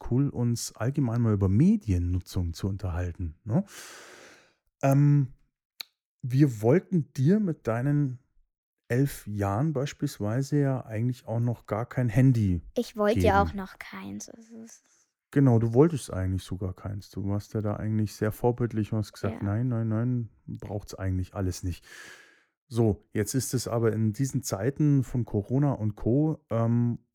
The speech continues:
Speaker 1: ja gar nicht so einfach, weil es vielerlei, in vielerlei Hinsicht wird's ja vorausgesetzt.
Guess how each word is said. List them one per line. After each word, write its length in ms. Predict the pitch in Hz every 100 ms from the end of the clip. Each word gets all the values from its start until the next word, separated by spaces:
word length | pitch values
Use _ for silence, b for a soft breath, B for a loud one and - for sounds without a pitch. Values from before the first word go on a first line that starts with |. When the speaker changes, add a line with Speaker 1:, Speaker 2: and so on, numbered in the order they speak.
| _ _ _ _ _
Speaker 1:
ja 220 | - 110
gar 140 | 101 104
nicht 120 | 107
so 120 | -
einfach, 440 | 117 151 - 92 -
weil 140 | 95
es 340 | 98 - - _
vielerlei, 600 | - - 120 135 123 110
in 200 | 107 -
vielerlei 380 | 107 131 131 107
Hinsicht 360 | 110 139 147 -
wird's 180 | 131
ja 80 | 120
vorausgesetzt. 960 | - 110 110 127 - 87 87 - - _